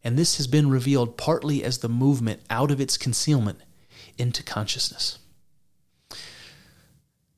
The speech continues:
So that movement he's talking about is the changing of perspectives from subject to object, okay? Um, concealment, right? You, you don't know that you're God when you're a, when you, when you're a, uh, object. That's the concealment. And then, <laughs> then when you,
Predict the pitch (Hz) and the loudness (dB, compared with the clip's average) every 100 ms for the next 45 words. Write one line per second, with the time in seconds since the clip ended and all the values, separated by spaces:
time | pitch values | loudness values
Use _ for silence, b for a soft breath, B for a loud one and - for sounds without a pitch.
0 | _ - 117 110 127 143 123 113 113 107 | _ -4 -2 2 6 6 6 2 0 -2
1 | 104 110 107 101 107 - 101 - 123 120 | -2 -4 -2 0 -2 -6 -6 -2 0 0
2 | 113 107 104 113 - 131 - 101 - - | 0 -2 -4 -2 0 0 -2 -6 -4 -4
3 | - 120 - 113 110 117 - - 120 117 | -6 -6 -4 -4 -4 -6 -6 -4 -2 -4
4 | - - - 110 107 113 B B B B | -10 -18 -10 -6 -6 -8 B B B B
5 | - 107 101 92 85 - - - 110 - | -4 -2 0 -2 -8 -16 -16 -8 -4 0
6 | 156 170 98 - 107 110 123 139 127 135 | 4 4 2 -2 -4 -2 -4 -2 -2 -2
7 | 135 139 156 139 - 123 131 139 120 113 | -2 2 2 2 -2 -4 -2 0 0 0
8 | 110 110 107 - - 104 101 - 127 110 | -2 -2 -4 -8 -4 -4 -2 -2 -2 0
9 | 107 107 104 98 120 156 - - - - | 0 0 -2 -2 0 0 0 -6 -14 -16
10 | - - 120 - 123 127 117 - 156 104 | -12 -8 -6 -4 -2 -2 -2 2 2 2
11 | - - - B B B B B B 117 | -4 -16 -20 B B B B B B -4
12 | 120 - 143 131 131 120 | -2 0 2 4 4 2